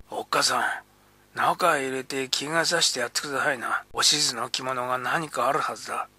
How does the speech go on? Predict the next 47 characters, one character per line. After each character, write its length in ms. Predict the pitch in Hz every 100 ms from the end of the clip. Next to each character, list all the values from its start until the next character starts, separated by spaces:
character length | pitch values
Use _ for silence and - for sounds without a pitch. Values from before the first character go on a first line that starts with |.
| -
こ 160 | -
の 80 | 131
ま 140 | 143 139
ま 160 | 151
じ 100 | 135
ゃ 100 | 120
風 280 | 135 - 135
邪 80 | 139
を 60 | 127
ひ 120 | -
く。」 220 | 135 - - _ _ -
「は 240 | - -
い、 40 | - -
は 140 | - 226
い。」 60 | - - _ - _ _ -
お 80 | 139
し 200 | - 147
ず 160 | 131
の 160 | 120 117
母 380 | 135 131 110 101
は 180 | 107 - - - -
気 160 | -
軽 320 | 123 147 135 131
に 240 | 135 135 _ -
縁 220 | 135 139
側 260 | 135 135 127
に 160 | 123
出 160 | 117 135
て 160 | 117
く 140 | 107 113
る 100 | 107
と、 220 | - 113 - _ _ _ _ -
自 140 | 131
分 220 | 131 143
の 120 | 135 131
体 400 | 123 123 120 120
で 120 | 123
若 360 | 120 123 165
い 100 | 156
女 380 | 117 123 117 113
を 140 | 113 117
か 180 | -
ば 160 | 139 135
う 120 | 123
よ 240 | 110 107 107
う 40 |
に、 220 | 107 107